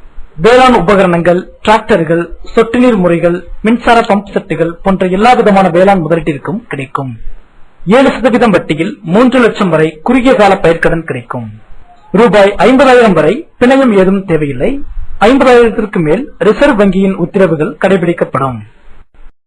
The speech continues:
வேளாண் கடன்களுக்கான ஒருங்கிணைந்த கடன் திட்டம், பண்டக சாலைகள் நிறுவுதல், ஆந்திரா வங்கி,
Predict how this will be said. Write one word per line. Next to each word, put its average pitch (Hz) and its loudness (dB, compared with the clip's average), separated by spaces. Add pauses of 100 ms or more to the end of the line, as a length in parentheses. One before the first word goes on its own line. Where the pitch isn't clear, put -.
(280)
வேளாண் 247 2
கடன்களுக்கான 185 0 (300)
ஒருங்கிணைந்த 226 2
கடன் 175 0
திட்டம், 127 -8 (600)
பண்டக 220 2
சாலைகள் 190 2 (260)
நிறுவுதல், 147 -2 (1300)
ஆந்திரா 220 2
வங்கி, 156 -2